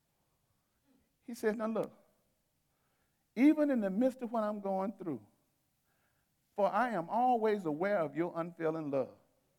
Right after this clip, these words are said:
Even when I was straddling, you still love.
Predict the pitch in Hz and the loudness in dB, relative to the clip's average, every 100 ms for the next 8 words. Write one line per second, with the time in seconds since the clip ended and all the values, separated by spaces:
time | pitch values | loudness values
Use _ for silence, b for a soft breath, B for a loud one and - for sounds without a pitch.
0 | _ _ _ _ _ _ _ - 285 320 | _ _ _ _ _ _ _ -2 2 2
1 | 311 294 269 - - 220 208 214 202 180 | 0 -6 -8 -16 -16 -12 -6 -4 -4 -6
2 | 160 _ _ _ _ _ _ - - - | -8 _ _ _ _ _ _ -20 -20 -20
3 | _ _ _ _ _ _ _ _ - 220 | _ _ _ _ _ _ _ _ 2 4
4 | 196 196 202 180 _ _ _ _ _ _ | 4 2 -8 -12 _ _ _ _ _ _
5 | _ _ _ _ _ _ _ _ _ _ | _ _ _ _ _ _ _ _ _ _
6 | _ _ _ - 208 226 - 202 190 160 | _ _ _ -2 2 2 0 2 2 2
7 | 131 147 127 | -2 -4 -8